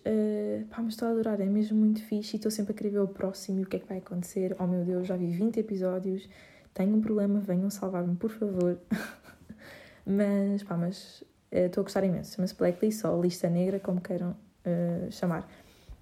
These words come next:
E eu vejo na Netflix, portanto, porque sou rica, lá está. Eh, <laughs> não, mas pronto. É muito fixe, vão ver se quiserem. Eh, pá, e pronto, chegámos à altura, a derradeira altura de eu falar do Big Brother, portanto,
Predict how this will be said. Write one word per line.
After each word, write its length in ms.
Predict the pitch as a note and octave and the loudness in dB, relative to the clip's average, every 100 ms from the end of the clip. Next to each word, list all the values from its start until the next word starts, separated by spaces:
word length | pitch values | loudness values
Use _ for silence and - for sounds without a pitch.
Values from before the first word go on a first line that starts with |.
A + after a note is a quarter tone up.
| - | -2
E 260 | G3+ G3 - | 0 0 0
eu 140 | G3+ | 2
vejo 180 | G3+ G#3 | 4 4
na 60 | G3+ | 4
Netflix, 580 | G3+ G3+ - A3 - - | 2 0 -4 -4 -6 -18
portanto, 300 | - - G3 - - _ _ _ | -14 -8 -8 -10 -20 _ _ _
porque 200 | - - | -18 -4
sou 120 | E3+ | -2
rica, 280 | E3+ G3 G3+ | 0 0 0
lá 140 | F#3 | 0
está. 340 | E3 - F#3 - | -2 -2 -4 -2
Eh, 220 | - F3+ F3 - - - - C#4 - - | 0 0 0 -2 -6 -10 -2 -2 -2 -4
<laughs> 800 | A3+ - - - - - - - | -4 -4 -14 -12 -12 -14 -18 -2
não, 140 | F3 F3 | 2 4
mas 120 | G#3+ | 2
pronto. 320 | G#3+ D#3+ - - - _ - - - - - - | 0 -4 -6 -12 -20 _ -20 -20 -20 -20 -8 0
É 80 | |
muito 180 | F#3+ F#3 | 2 0
fixe, 160 | F#3+ - | -4 -2
vão 120 | F#3 | 0
ver 160 | F3+ F3 | 0 -2
se 260 | - - | -6 -14
quiserem. 560 | - - F3 F3+ F3+ G3+ G#3+ - - - - - | -10 -4 0 0 0 -2 -8 -16 -18 -18 -20 0
Eh, 720 | A#3+ A3+ A#3 A#3 A#3+ A#3 A#3 - | 2 4 4 2 2 0 -4 -6
pá, 260 | - - - | -12 -10 -6
e 80 | A#3 | -4
pronto, 260 | A3+ B3 A3+ | -2 -4 -4
chegámos 300 | - F3 F3+ | -2 0 2
à 40 | |
altura, 520 | F#3 F3+ G3 G3 G3 - | 0 0 0 2 0 -2
a 40 | |
derradeira 520 | F#3 - G#3 G3+ G3 | -4 0 2 4 4
altura 380 | G3 G3 F#3+ G3+ | 4 2 0 0
de 60 | G3+ | 0
eu 40 | |
falar 180 | G3+ F#3 | 0 0
do 60 | F#3 | 0
Big 160 | F#3 | 0
Brother, 360 | F3+ F3+ F#3 G#3 | 2 2 2 -4
portanto, 480 | G3+ - - G3+ | -6 -8 -8 -8